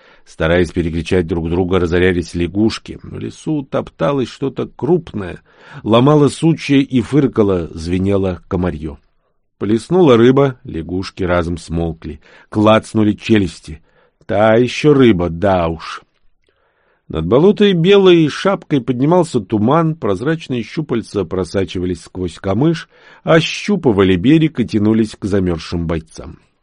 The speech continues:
Туман вздымался и опадал, как грудь исполина, а ветер, отдающий тиной, казался его затхлым дыханием. "Я ведь был тут", —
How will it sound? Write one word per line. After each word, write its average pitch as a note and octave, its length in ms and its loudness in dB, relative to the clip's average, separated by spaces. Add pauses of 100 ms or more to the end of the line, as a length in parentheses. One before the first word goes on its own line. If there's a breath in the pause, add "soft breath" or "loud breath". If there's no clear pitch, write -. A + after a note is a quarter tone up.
Туман E2 380 -2
вздымался E2+ 720 -4
и E2+ 160 -14
опадал, F2 520 -2
как E2 240 -12
грудь A2+ 400 -8
исполина, A2 720 -6
а G#2 160 -6
ветер, D#3 480 -4
отдающий F2 720 -8
тиной, D#2+ 480 -10 (400 soft breath)
казался C#3+ 440 4
его G#2 180 6
затхлым F2 600 -2
дыханием. D#2+ 540 -12 (1300)
"Я E3 340 2
ведь D#3+ 480 2
был C#3+ 360 4
тут", — - 420 -4